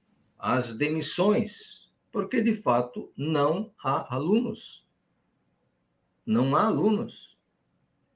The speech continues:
Isso, então, também dificulta.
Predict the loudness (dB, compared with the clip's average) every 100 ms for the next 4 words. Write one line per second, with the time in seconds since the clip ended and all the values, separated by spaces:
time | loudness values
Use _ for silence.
0 | _ _ _ 2 2 4 2 4 2 2
1 | 2 4 6 8 6 2 0 -2 -4 -4
2 | 0 0 -2 -14